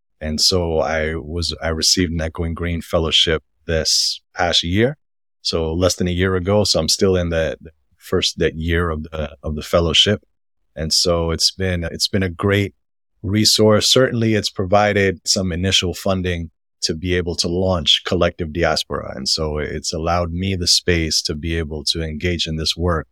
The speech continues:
coordinate activities for our, our steering committee. We're a fourteen person steering committee, and that's building this out and really building out the infrastructure that we need in order to, to launch this. We have, we have many big aspirations.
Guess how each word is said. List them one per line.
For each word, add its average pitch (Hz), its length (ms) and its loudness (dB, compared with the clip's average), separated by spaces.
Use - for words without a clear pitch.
coordinate 98 520 4
activities 85 600 0
for 82 440 0
our, 76 380 -4
our 76 120 0
steering 98 420 2
committee. 82 520 -2
We're 78 160 -4
a 76 60 -4
fourteen 80 500 -4
person 78 320 -2
steering 80 320 0
committee, 76 480 -4
and 80 120 2
that's 73 220 2
building 85 460 -2
this 76 180 0
out 107 380 2
and 90 260 0
really 87 220 -2
building 90 500 -2
out 82 220 -2
the 85 140 -4
infrastructure 78 720 0
that 73 200 2
we 82 120 -4
need 87 300 0
in 76 160 -4
order 76 300 0
to, 76 280 0
to - 100 -2
launch 76 440 0
this. - 280 -4
We 92 120 0
have, 104 200 2
we 110 80 2
have 117 140 2
many 143 260 4
big 131 460 2
aspirations. 120 960 4